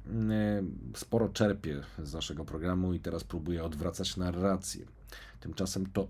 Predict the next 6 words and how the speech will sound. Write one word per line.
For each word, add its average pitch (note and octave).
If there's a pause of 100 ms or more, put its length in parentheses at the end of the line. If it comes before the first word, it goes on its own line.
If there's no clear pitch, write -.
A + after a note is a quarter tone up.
on B2
zmienił E2+
ustrój, G2+
to -
on G2
najpierw, F#2+